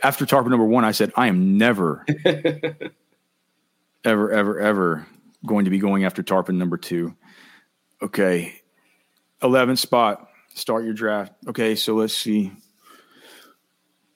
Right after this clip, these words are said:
Speaker 1: Let's see who falls to eleven. So, <sighs>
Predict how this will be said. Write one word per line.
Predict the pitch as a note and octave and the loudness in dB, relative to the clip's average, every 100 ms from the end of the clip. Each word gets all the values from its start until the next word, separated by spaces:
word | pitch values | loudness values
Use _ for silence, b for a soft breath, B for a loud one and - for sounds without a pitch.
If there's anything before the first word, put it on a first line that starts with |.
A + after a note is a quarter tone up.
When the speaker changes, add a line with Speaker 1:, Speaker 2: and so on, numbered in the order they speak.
| - | -6
Speaker 1:
Let's | A#2+ | -4
see | - B2+ | 0 0
who | |
falls | A2+ B2 A#2+ - | 2 2 2 0
to | B2 A#2+ | 0 2
eleven. | A#2 A2+ A2 A2 C#3+ F#3+ - - | 2 2 0 0 -4 -14 -18 -10
So, | - C#3 C3 B2+ B2 C3+ - _ _ _ _ _ _ _ _ _ _ _ _ _ | -4 0 2 4 2 0 -6 _ _ _ _ _ _ _ _ _ _ _ _ _
<sighs> | - | -12